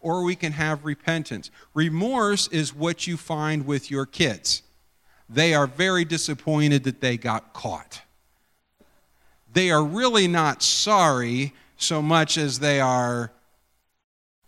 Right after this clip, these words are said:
uh, just not happy to, to be having to face the punishment for what they did. Like, there's, there's really no, "I get this, I shouldn't have done that. Um,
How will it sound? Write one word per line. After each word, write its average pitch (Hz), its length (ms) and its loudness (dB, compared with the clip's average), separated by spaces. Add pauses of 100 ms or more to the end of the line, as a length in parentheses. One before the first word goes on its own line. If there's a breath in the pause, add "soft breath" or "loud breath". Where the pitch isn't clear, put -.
uh, - 60 -20 (420)
just 139 260 -2 (720)
not 135 240 -2
happy 123 420 -6
to, 117 160 -10 (160)
to 127 100 -8
be 113 420 -4 (120)
having 117 320 -4
to 110 80 -6
face - 380 -6
the - 80 -14
punishment 120 540 -6
for 110 120 -8
what 107 240 -8
they 123 180 -8
did. - 240 -16 (100)
Like, 113 180 -10
there's, 143 220 -4 (260 loud breath)
there's 190 300 2
really 254 380 0
no, 190 540 2 (340 loud breath)
"I 170 140 -2
get 214 420 -4
this, 190 400 4
I 135 80 0
shouldn't 185 460 0
have 127 260 -6
done 214 380 0
that. 190 440 0 (320 loud breath)
Um, 156 500 -2